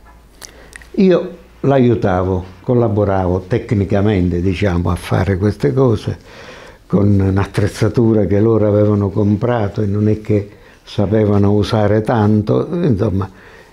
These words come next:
si riusciva a fare, ehm, questi audiovisivi.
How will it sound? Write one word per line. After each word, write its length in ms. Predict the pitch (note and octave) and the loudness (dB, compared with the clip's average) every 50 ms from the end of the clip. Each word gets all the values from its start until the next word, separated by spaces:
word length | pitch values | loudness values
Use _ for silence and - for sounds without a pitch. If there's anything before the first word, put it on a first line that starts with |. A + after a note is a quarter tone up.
| - _ _ _ _ _ _ | -20 _ _ _ _ _ _
si 200 | - - - - | -8 -2 0 2
riusciva 520 | F3 F3+ E3 D3 - - E3+ C3+ A#2+ A2+ | 4 4 2 2 2 2 2 2 2 2
a 40 | A2 | 0
fare, 580 | - - A2+ G#2 G2+ F#2+ F#2+ F#2 F#2+ - - - - | -2 -2 -2 0 0 0 0 0 -2 -2 -6 -14 -10
ehm, 1300 | - G2+ G2 F#2+ F#2 F2+ F#2 F#2 F2+ F2+ F2+ F2+ F2 F2 F2 E2+ D#2+ D#2 D2+ D2+ D#2 D2+ D2 D2 D#2 - - - - - _ | -8 -6 -6 -4 -4 -4 -4 -4 -4 -4 -4 -4 -4 -4 -4 -4 -6 -6 -8 -10 -10 -10 -10 -10 -10 -12 -14 -16 -20 -18 _
questi 340 | - - B2+ A#2+ - - G#2+ | -4 -2 -2 -2 -2 -2 0
audiovisivi. 840 | G#2 G2 G2 F2 G2 G2+ F2+ F2+ F2+ E2+ - G#2 F#2+ E2+ E2+ G#2 | 0 0 0 2 0 2 2 0 0 0 -2 -6 -6 -6 -8 -12